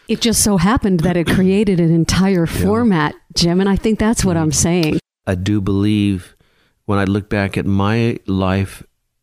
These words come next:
Speaker 2: a-, as a songwriter in those days and what I was writing and what I was feeling, a lot of that is what's connected to the music. And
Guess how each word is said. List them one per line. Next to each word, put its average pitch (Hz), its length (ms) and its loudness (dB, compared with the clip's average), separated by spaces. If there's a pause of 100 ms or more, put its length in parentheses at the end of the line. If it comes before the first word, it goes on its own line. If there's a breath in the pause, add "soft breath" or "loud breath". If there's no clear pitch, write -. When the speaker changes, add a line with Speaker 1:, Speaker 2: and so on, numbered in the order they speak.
(160)
Speaker 2:
a-, 98 100 -4 (100)
as 95 380 -4 (160)
a 104 60 -12
songwriter 98 580 0
in 90 80 0
those 110 300 -2
days 90 340 -2
and 85 140 0
what 90 100 -2
I 92 40 -2
was 87 200 -2
writing 92 380 0
and 87 100 0
what 85 100 -2
I 85 100 0
was 82 200 -2
feeling, 95 560 -2 (540 soft breath)
a 113 40 -4
lot 131 280 0
of 101 100 -4
that 101 240 -4
is 92 140 -6
what's - 260 -4
connected 90 720 -4
to - 120 -8
the 85 120 -2
music. 92 480 -2 (600 soft breath)
And 101 360 -2